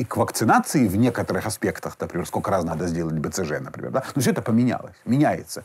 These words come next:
И моя задача, э, понимать, что нету тут пози-, нет здесь и не может быть позиции доктора Комаровского, когда речь идет о медицинской науке. Но когда есть огромные исследования, которые говорят, что вот, вот так надо,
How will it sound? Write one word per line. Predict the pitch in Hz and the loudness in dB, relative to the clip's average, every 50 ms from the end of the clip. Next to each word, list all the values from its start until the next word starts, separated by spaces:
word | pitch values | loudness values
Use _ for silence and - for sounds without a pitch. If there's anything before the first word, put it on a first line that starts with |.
| - - - | -14 -8 -4
И | 104 | -2
моя | 107 113 170 233 | 0 4 4 4
задача, | 214 175 156 117 117 98 - - 98 - - - - - | 6 6 6 4 4 2 2 -2 -4 -4 -6 -14 -10 -4
э, | - 104 95 | -4 -2 0
понимать, | - - 127 160 165 139 104 92 | 2 2 4 4 4 4 2 2
что | - - - - 95 | -2 -4 -2 -2 0
нету | 92 98 113 165 214 185 - 123 | 2 2 2 2 2 2 -2 -4
тут | - 110 90 - | -4 -4 -10 -8
пози-, | - - 104 95 - - | -6 -6 -6 -6 -8 -6
нет | 113 110 135 202 180 120 | -2 0 2 2 2 0
здесь | 104 95 104 104 - - | 0 -2 -4 -4 -4 -4
и | |
не | 98 104 | -2 0
может | 117 175 180 127 | 2 2 2 2
быть | 113 127 147 - | 0 -2 -2 -2
позиции | - 90 - 117 147 - - 120 | -4 -4 -2 -4 -4 -2 -2 -2
доктора | 95 95 98 - - 92 | 0 -2 -2 -2 -4 -4
Комаровского, | - - 101 98 - - - - - - - - - - | -2 -2 -2 -2 -2 -4 -4 -6 -6 -6 -6 -8 -10 -8
когда | - 92 87 95 | -6 -2 0 0
речь | 110 104 - | 0 0 0
идет | 202 185 - | 0 2 2
о | |
медицинской | 92 98 95 85 - 135 120 - - 107 | 2 0 0 0 0 -2 -2 -2 -2 0
науке. | 107 117 120 - - - - _ _ _ _ _ _ - | 0 0 0 -2 -4 -8 -20 _ _ _ _ _ _ -14
Но | - | -6
когда | - - - 160 | -2 2 4 4
есть | 190 - - - - - | 4 2 0 -4 -6 -2
огромные | - - - 202 233 233 190 165 | 0 2 4 4 6 6 4 4
исследования, | 131 - - 117 123 120 101 95 67 73 90 90 | 2 0 0 2 2 2 2 0 -2 -4 -6 -8
которые | - - - 104 104 | -8 -6 -4 -2 0
говорят, | 104 101 92 | 0 0 -2
что | - - 120 | -2 2 4
вот, | 120 180 208 - - 98 | 4 4 4 2 0 -2
вот | 127 131 - | -2 -2 0
так | - 185 147 - - | 0 0 0 0 0
надо, | - 127 151 143 101 80 - _ | 0 2 2 2 2 -2 -6 _